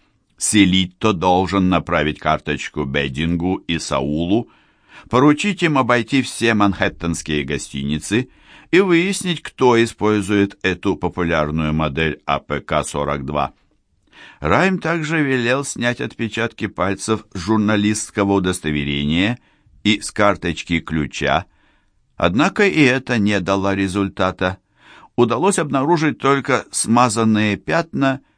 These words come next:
и ещё два отпечатка всё тех же пальцевых накладок. В спортивной куртке кудесника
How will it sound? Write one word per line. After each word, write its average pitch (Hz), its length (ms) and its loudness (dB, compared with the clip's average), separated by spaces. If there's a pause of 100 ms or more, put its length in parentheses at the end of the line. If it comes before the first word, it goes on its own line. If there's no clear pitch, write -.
(180)
и - 80 2
ещё 123 380 4
два 101 280 2
отпечатка 92 720 -2
всё 82 220 -4
тех 90 280 0
же 85 200 -2
пальцевых 78 800 -2
накладок. 78 760 -2 (1080)
В - 80 -16
спортивной 117 680 0
куртке 104 560 0
кудесника 107 800 -2